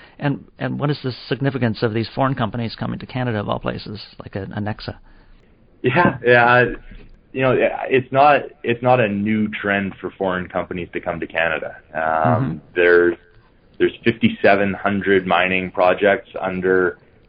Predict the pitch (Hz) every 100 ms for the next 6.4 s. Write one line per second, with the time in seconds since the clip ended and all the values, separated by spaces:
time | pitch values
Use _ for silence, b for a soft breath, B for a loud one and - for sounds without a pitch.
0 | - 80 82 71 87 92 87 87 - 87
1 | 90 90 92 87 85 87 90 87 95 95
2 | 90 - - 92 98 92 87 - 95 87
3 | 85 - - 101 92 87 85 90 - 95
4 | 90 92 107 - 85 87 92 92 85 90
5 | 87 98 87 87 90 87 - 101 - 87
6 | 92 82 90